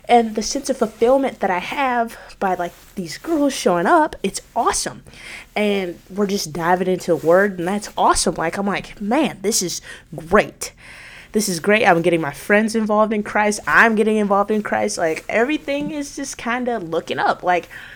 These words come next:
and I had never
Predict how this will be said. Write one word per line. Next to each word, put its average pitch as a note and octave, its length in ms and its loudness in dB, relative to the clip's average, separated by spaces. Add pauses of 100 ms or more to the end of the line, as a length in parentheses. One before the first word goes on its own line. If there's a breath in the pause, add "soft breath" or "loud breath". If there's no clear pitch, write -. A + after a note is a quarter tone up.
(340 loud breath)
and G3+ 460 -4 (1500 loud breath)
I F#3 500 0
had E3 320 0
never D#3 580 -4